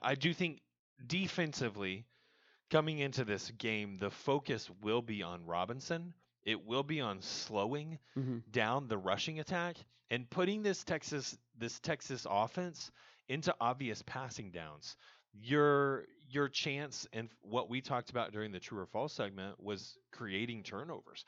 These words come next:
Speaker 2: Right.
Speaker 1: Your opportunity for turno-, turnover comes more when you're forcing Casey Thompson to drop back and pass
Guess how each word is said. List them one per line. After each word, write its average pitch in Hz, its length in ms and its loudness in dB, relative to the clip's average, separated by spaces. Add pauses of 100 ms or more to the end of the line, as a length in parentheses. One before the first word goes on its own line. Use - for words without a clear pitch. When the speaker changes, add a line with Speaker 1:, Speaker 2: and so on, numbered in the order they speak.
(140)
Speaker 2:
Right. 107 260 4
Speaker 1:
Your 151 180 6
opportunity 135 720 4
for 110 160 -6
turno-, 123 460 -2 (120)
turnover 151 540 0 (340)
comes 127 280 0
more 127 520 2
when 123 380 -2
you're 135 140 2
forcing 120 420 -2
Casey 113 320 -4
Thompson 101 380 -6
to 87 60 -12
drop 90 280 -2
back 90 260 -2 (320)
and 104 160 -4
pass 113 400 0